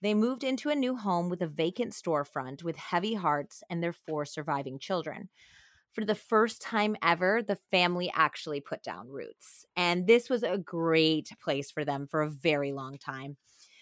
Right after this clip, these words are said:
Leonarda made a wide network of female friends. Raphael excelled in his new clerical job. The children flourished under this new stability. And Leonarda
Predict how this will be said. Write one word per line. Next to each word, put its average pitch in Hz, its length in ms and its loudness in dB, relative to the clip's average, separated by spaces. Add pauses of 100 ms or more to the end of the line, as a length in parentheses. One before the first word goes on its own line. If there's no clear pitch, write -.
(220)
Leonarda 240 520 4
made 185 280 2
a 170 80 0
wide 165 420 6
network 185 320 0
of 160 80 -4
female 135 340 -8
friends. 240 720 2
Raphael 147 480 0
excelled 190 540 2
in 190 80 2
his 175 120 -4
new 156 140 -4
clerical 214 460 2
job. 180 500 4
The 185 60 -4
children 175 440 -2
flourished 233 800 2
under 180 220 0
this 170 220 -4
new 180 320 2
stability. 165 880 -2 (500)
And 262 300 4
Leonarda 240 640 2